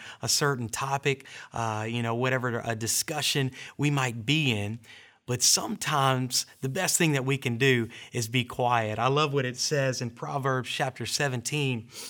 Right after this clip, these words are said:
verses twenty-eight. It says, "Even a fool looks wise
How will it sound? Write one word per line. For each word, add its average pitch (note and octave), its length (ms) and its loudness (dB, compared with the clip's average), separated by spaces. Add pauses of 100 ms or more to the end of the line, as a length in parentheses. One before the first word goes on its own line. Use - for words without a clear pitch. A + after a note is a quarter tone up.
(140)
verses C3+ 340 0
twenty-eight. C#3+ 580 2
It A#2+ 100 -4
says, C3+ 280 0
"Even F#3+ 340 0
a A2+ 140 -6
fool C3 540 -2 (260)
looks C3+ 320 -2
wise B2 640 0